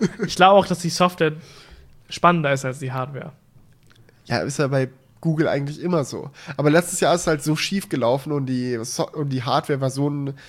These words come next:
Speaker 2: so ein Fall mitten aufs Gesicht, dass die Leute halt keinen Bock mehr hatten, sich mit der Software auseinanderzusetzen, so gefühlt.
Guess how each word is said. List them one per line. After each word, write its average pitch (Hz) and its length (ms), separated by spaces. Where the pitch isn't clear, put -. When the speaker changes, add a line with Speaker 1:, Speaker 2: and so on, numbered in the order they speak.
Speaker 2:
so 143 280
ein 151 200
Fall 165 520
mitten 165 280
aufs 139 240
Gesicht, 147 600
dass 139 140
die 139 80
Leute 139 260
halt 139 120
keinen 131 180
Bock 160 200
mehr 135 100
hatten, 131 180
sich 131 180
mit 127 120
der 127 60
Software 135 340
auseinanderzusetzen, 127 840
so 107 80
gefühlt. - 480